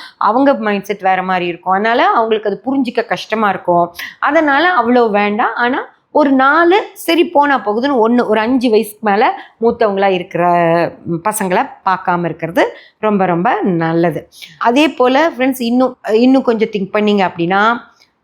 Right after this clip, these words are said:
ஆ, பெண்கள் அப்படின்றவங்களுக்கு ஒரு நாற்பது வயசெல்லாம் ஆகும்போதே அவங்களுக்கு அந்த தாம்பத்திய ஈடுபாடு அப்படின்றது குறைஞ்சு போயிடும். அப்போ இந்-, அந்த வயசுக்கு சரியா இருக்கிற ஆண்களை நா-, அவங்க திருமணம் பண்ணிக்கிறாங்க. ஒரு இருபது,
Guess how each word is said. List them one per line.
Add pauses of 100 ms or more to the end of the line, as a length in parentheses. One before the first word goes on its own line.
ஆ,
பெண்கள்
அப்படின்றவங்களுக்கு
ஒரு
நாற்பது
வயசெல்லாம்
ஆகும்போதே
அவங்களுக்கு
அந்த
தாம்பத்திய
ஈடுபாடு (120)
அப்படின்றது (540)
குறைஞ்சு
போயிடும். (420)
அப்போ
இந்-,
அந்த
வயசுக்கு
சரியா
இருக்கிற (120)
ஆண்களை
நா-,
அவங்க
திருமணம்
பண்ணிக்கிறாங்க.
ஒரு
இருபது,